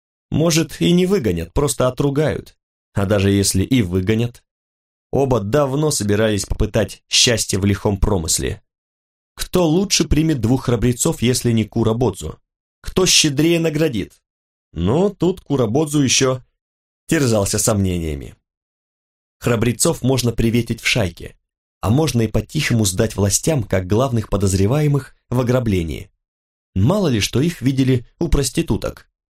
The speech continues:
Обнесли дом, добычу спрятали в укромном месте, а после ушли к пестрым лилиям, чтобы себя обелить. Полиция за такой подарок обеими руками ухватится,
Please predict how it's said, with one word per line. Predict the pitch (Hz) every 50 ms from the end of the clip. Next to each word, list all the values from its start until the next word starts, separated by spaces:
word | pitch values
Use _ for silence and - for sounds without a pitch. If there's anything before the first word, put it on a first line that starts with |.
| _ _ _ _
Обнесли | - 101 101 104 123 135 143 135 - 143 143 127
дом, | 98 92 104 113 117 123 - _ _ _ _ _ _ -
добычу | 95 87 107 131 139 143 151 143 - - 113
спрятали | 107 - - 131 135 123 - 117 113 107
в | 104 113
укромном | 117 - 123 127 113 107 101 98 95
месте, | 92 92 90 87 - - - 120 120 - -
а | 107 104
после | - - 185 185 - - 160 160
ушли | 151 147 - - 165 170 170 151 - _ _ _
к | - -
пестрым | - 175 165 - - - 151 151 143 -
лилиям, | 151 165 180 185 131 101 87 76 71 69 - - _ _ _ -
чтобы | - - 147 143 139 139
себя | - - 165 147 123 98 92
обелить. | - - 127 123 113 131 131 117 98 87 82 - - - - _ _ _ _ _ _ _ _ _ -
Полиция | 110 107 120 139 170 170 170 - - 98
за | 92 98 113
такой | 113 123 123 - 135 127
подарок | - 120 117 123 147 143 135 127 - 131
обеими | 123 123 123 123 147 143 143 139 139 139
руками | 135 135 131 127 - 151 143 127 110
ухватится, | 104 101 - - 101 95 90 - 82 - - - 76 - -